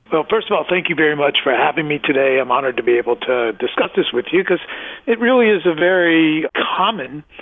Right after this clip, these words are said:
theme for many women, and yet it's often not really spoken about. I think many people view sort of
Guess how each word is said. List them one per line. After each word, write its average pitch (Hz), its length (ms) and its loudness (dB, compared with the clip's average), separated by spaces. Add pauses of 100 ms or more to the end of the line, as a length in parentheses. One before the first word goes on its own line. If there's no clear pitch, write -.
(240)
theme 170 260 -4
for 139 160 -4
many 175 240 -2
women, 113 380 -8 (340)
and 165 140 -2
yet 170 320 -2 (160)
it's 180 180 -4
often 277 420 -2 (140)
not 240 240 -2
really 254 220 4
spoken 196 340 -2
about. 120 260 0
I 127 60 0
think 175 240 -6
many 170 220 -4
people 170 480 -2
view 175 420 2 (500)
sort 185 140 0
of 165 100 0